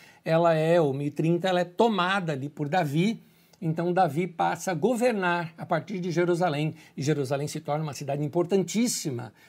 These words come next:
para os israelitas e, mais adiante, principalmente para os judeus, porque Jerusalém ficava na Judéia.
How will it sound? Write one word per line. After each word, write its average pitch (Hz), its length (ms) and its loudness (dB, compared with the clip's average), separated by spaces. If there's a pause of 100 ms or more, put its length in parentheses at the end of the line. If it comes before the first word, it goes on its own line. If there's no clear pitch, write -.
(200)
para 143 560 6 (360)
os 139 240 -2
israelitas 175 760 0
e, 185 80 -2
mais 180 240 0
adiante, 170 480 -2 (220)
principalmente 170 580 2
para 151 220 -2
os 151 80 0
judeus, 143 560 -2 (240)
porque 143 480 -2
Jerusalém 131 540 -2
ficava 135 340 -6
na 139 160 -4
Judéia. 113 560 -8